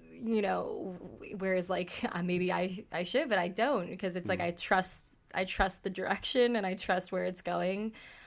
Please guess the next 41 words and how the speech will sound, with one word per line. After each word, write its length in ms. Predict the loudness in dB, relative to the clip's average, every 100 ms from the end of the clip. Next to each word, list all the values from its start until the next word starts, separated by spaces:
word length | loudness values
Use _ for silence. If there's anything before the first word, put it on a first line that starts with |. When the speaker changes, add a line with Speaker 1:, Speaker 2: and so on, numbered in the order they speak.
| -10 0
Speaker 1:
uh, 200 | 2 2
and 100 | 0
it 160 | -2
seems 320 | -2 0 -2 -2
to 80 |
make 180 | -4 -4
sense. 560 | -4 -2 0 -2 -4 -4
Um, 480 | 0 2 2 0 -4 -6 0
Speaker 2:
But 100 | 2
for 100 | 4
this 140 | 4
Speaker 1:
I 60 | 6
Speaker 2:
one, 100 | 4
you're 80 | 2
saying 460 | 2 0 0 -2 -4
skippable? 580 | -4 0 0 4 4 4 0 0
Speaker 1:
I'd 140 | 2
say 100 | 4
skippable 580 | 0 2 0 2 2 0
Speaker 2:
Okay. 140 | 0 0
Speaker 1:
because 240 | 2 2
I, 240 | 4 6 4
I 120 | 2
think, 340 | 2 0 -2 -4
I 140 | -2 0
think, 420 | 0 -2 -2 0 4
I 100 | 4
think 240 | 2 -2
it 80 | 0
can 120 | 2
be 100 | 2
fun 320 | 6 8 8 4
to 100 | 2
watch 300 | 4 2 2
a, 300 | 0 0 -6 -10 -10
a 80 | -4
quote 240 | 0 2
unquote 400 | 2 2 0 0
bad 340 | 0 2 0 -2 -4
movie, 460 | -2 0 2 2
especially 800 | 2 0 2 4 4 0 0 0